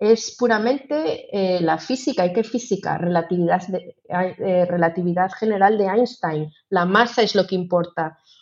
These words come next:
Otras leyes de la física no importan. ¿Qué es, qué es lo que afecta a los fotones? La masa del agujero negro.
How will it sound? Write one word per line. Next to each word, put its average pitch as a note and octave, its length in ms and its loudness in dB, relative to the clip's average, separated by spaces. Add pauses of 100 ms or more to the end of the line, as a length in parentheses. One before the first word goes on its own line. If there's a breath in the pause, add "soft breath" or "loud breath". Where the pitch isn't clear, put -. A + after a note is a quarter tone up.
(160 soft breath)
Otras A#3 400 2
leyes A#3 300 6
de A#3 80 6
la G#3+ 120 4
física G#3+ 440 -2
no F#3+ 100 0
importan. D#3 680 -4 (140)
¿Qué A3 280 6
es, - 420 -12
qué G#3+ 100 2
es G#3 120 -2
lo A3 120 4
que G#3 100 0
afecta F3+ 920 0 (300 loud breath)
a F#3 100 4
los F3+ 200 2
fotones? G#3+ 540 -2
La F3 240 0
masa F3 360 -2
del F3+ 120 2
agujero E3 420 0
negro. - 420 -8